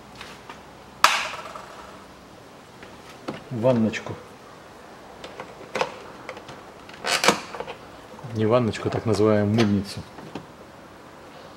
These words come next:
Поддели её сзади, вот защёлка. И здесь она сидит на защёлках.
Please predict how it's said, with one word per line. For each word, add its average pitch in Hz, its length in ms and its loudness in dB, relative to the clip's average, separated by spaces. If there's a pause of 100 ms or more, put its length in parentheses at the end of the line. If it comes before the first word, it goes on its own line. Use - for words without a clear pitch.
(720)
Поддели 107 420 6
её 107 180 10
сзади, 127 260 8
вот 113 180 6
защёлка. 104 600 2 (240)
И 131 80 -4
здесь 104 260 2
она 101 160 2
сидит 95 400 -6
на 107 80 -2
защёлках. 95 440 -2